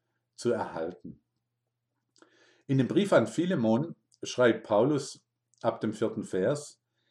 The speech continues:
„Ich danke meinem Gott alle Zeit, wenn ich deiner gedenke in meinen Gebeten, denn ich höre von der Liebe und dem Glauben, die du hast an den Herrn Jesus und gegenüber allen Heiligen.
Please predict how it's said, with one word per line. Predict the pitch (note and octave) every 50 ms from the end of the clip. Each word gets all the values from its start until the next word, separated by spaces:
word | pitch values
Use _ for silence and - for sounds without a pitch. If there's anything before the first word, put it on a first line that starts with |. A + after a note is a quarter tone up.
| _ _ _ _ _ _ _
„Ich | E3 -
danke | - C#3+ C#3 D#3+ D3+ D#3+ D#3+ D#3 D#3 D#3
meinem | - B2+ A#2+ A#2 A2+ A2+
Gott | A2 A2+ G#2 -
alle | - G2 G2 G#2 F#2+
Zeit, | - - - G#2 A#2+ C#3+ C#3 - A2
wenn | G#2 G#2
ich | G2 F#2 -
deiner | G#2+ G2 G2+ G#2 G#2
gedenke | G2 - F#2+ - A2 A2+ C#3+ C#3+ - C3+
in | A#2+ G#2+ G2+
meinen | G#2 G2+ G2+ G2+ G2+ F#2+
Gebeten, | F#2+ F#2+ F#2 - G2+ A2+ A#2+ - A2 G2
denn | G2 F#2+ F#2+
ich | F#2 - - _ _ _ _ _ _ _ _
höre | _ A#2+ C3+ F3 F3+ D#3+
von | - - A2+ G#2
der | G#2 G2
Liebe | G2 G2+ A2+ C#3 C#3+ C#3 B2
und | G#2 G2
dem | F#2+ F#2+ F#2
Glauben, | - F#2+ F2+ G2 A2+ - B2+ B2+ A#2+ - _ _ _ _ _ _ _ _ _ _ _
die | A#2 A2
du | A2+ G#2+ A2+
hast | C3 D#3 D#3 - -
an | A2+ A2+
den | A2 G#2+ G#2
Herrn | F#2+ G2 G2 G2 F#2
Jesus | G2 G#2 A#2+ B2 - - G#2 -
und | G#2 G2+ F#2+
gegenüber | G#2 A2+ A2 A2+ A2 A2+ A2 C3 B2+ -
allen | B2+ C#3+ D3+ D#3 C#3+ -
Heiligen. | G#2+ G#2+ A#2 B2 A#2+ A2 - F2 D#2+ D2+ _